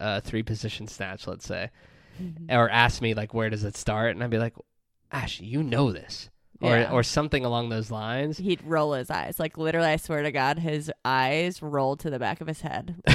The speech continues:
Speaker 2: like, all last
Speaker 1: <laughs>
Speaker 2: year. <laughs>
Speaker 1: They got stuck there.
Speaker 2: Yeah. <laughs>
Speaker 1: Uh,
Speaker 2: Like, they didn't come back.
Speaker 1: And then, so that impatience and that snippiness, as Ashley called it, would then cause her to get emotional.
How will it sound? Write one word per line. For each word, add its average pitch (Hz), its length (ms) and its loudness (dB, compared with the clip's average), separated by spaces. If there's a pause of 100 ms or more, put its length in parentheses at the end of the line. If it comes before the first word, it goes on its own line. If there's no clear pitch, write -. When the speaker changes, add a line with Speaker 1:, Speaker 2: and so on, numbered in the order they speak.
Speaker 2:
like, 160 200 2
all 165 240 8
last 156 420 4
Speaker 1:
<laughs> - 20 -4
Speaker 2:
year. 339 440 8
<laughs> 440 40 6 (840)
Speaker 1:
They 139 100 4
got 123 220 2
stuck 113 340 -2
there. 101 180 -2 (140)
Speaker 2:
Yeah. 190 560 6
<laughs> - 80 -20
Speaker 1:
Uh, - 260 8
Speaker 2:
Like, 349 260 8
they 226 120 8
didn't 214 240 4
come 190 180 -2
back. 117 440 0
Speaker 1:
And 127 180 4
then, 123 340 6
so 120 220 4
that 117 260 4
impatience 120 840 2
and 113 140 -2
that 107 240 -2
snippiness, 120 800 0
as 139 80 2
Ashley 113 400 0
called 107 260 0
it, 104 140 0
would 113 140 -4
then 117 260 -2
cause 113 320 2
her 139 260 6
to 135 160 2
get 117 220 0
emotional. 110 760 -2